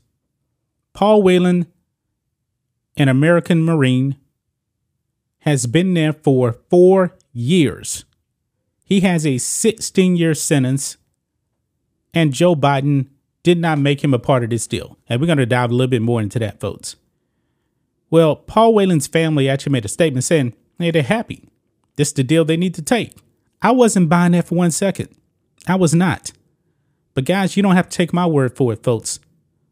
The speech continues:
Paul Whelan has weighed in now. He's, he's pretty much come out and slam Joe Biden. He actually had a phone call with C N N.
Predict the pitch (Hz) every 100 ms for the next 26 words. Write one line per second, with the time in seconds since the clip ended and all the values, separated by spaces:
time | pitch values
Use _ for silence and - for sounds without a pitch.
0 | _ - - 226 233 196 220 196 165 151
1 | 143 143 151 139 139 131 135 123 131 214
2 | - - 196 220 - 202 180 160 - 170
3 | 156 143 135 - - 170 180 170 117 85
4 | - _ _ _ _ - 101 139 143 123
5 | 117 82 90 - _ _ _ _ _ _
6 | _ _ _ _ _ _ _ _ _ _
7 | _ - 220 226 190 160 196 190 175 170
8 | - 196 214 202 185 160 143 131 175 156
9 | 165 151 -